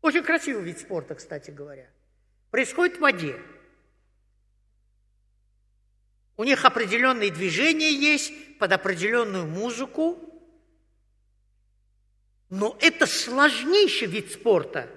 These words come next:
Знаете почему? Там и двое есть, и пятеро, и десять, и двенадцать человек. Они должны выполнять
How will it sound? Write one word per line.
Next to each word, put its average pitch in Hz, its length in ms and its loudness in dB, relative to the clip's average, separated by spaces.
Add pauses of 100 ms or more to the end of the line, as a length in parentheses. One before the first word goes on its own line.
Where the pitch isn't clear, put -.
(720)
Знаете 320 260 0
почему? 165 400 -8 (360)
Там 214 360 -2 (960)
и 214 100 -10
двое 202 400 0
есть, 190 300 -2
и 185 40 -4
пятеро, 202 580 4
и 277 160 -8
десять, 196 580 0
и 190 40 -6
двенадцать 190 600 2
человек. 170 560 -4 (1300)
Они 302 380 8
должны 262 760 4
выполнять 233 1000 2